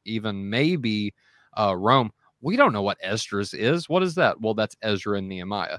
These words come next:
And so it breaks it down like that for people in our age, so we can say, "Okay, this, this is what these guys were talking about." So Del, if you wanna go ahead and exit out of that.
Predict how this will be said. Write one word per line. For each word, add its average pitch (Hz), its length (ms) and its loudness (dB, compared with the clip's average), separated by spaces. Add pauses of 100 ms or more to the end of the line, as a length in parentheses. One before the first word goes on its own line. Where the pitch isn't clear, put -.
(340)
And 113 120 -2
so 135 160 4
it 113 100 -2
breaks 131 320 4
it 104 100 -6
down 117 180 0
like 95 220 -6
that 117 280 2
for 98 280 -2 (120)
people 104 500 -4
in 98 240 -10
our 151 200 2
age, 104 400 -8
so - 260 -6
we 98 140 -4
can 98 360 -10
say, - 220 -6
"Okay, 110 280 -4
this, 165 280 -2
this 175 200 -4
is 113 80 -10
what 98 160 -4
these 92 140 -10
guys 92 160 -8
were 92 80 -14
talking 101 180 -6
about." - 160 -12
So 107 80 -10
Del, 127 140 6
if 143 100 0
you 135 60 -6
wanna 135 140 -4
go 110 80 -2
ahead 117 100 -2
and 110 100 -6
exit 104 240 -8
out 98 140 0
of 98 60 -4
that. 101 180 -4